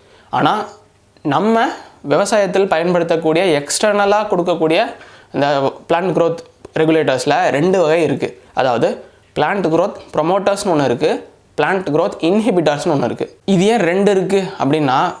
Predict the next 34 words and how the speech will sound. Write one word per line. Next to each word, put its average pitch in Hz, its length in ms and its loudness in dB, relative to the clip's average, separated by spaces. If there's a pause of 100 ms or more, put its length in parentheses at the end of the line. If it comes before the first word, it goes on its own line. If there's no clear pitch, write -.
அஹ், 151 140 0
நம்ம 147 360 2
விவசாயத்தில் 196 600 2
பயன்படுத்தக்கூடிய 160 880 0
பிளான்ட் 160 280 0
குரோத் 156 260 0
ரெகுலேட்டர்ஸ் 139 720 0
ஆர் 139 140 -2
வளர்ச்சி 147 380 0
ஊக்கிகள் 127 500 0 (460)
செடியோட 185 400 2
வளர்ச்சிக்கும் 185 680 0
ஹெல்ப் 180 180 0
பண்ணும், 160 400 0 (360)
செடி 190 300 0
வளராம 190 460 2
இருக்கிறதுக்கும் 208 600 2
ஹெல்ப் 156 140 0
பண்ணும். 131 280 -2 (100)
So, 151 240 0
செடியோட 214 360 2
வளர்ச்சிக்கு 185 600 0 (120)
ஹெல்ப் 180 220 0
பண்ணக்கூடியது 160 340 2
எல்லாமே 151 280 2
பிளான்ட், 165 460 -2 (200)
பிளான்ட் 156 220 0
குரோத் 151 220 -2
ப்ரொமோட்டர்ஸ், 147 560 -2 (340)
வளர்ச்சியை 185 440 0 (340)
குறைக்கிறது, 185 460 0
அதை 175 280 0
தடுக்கிறது 180 280 0
எல்லாமே 143 340 2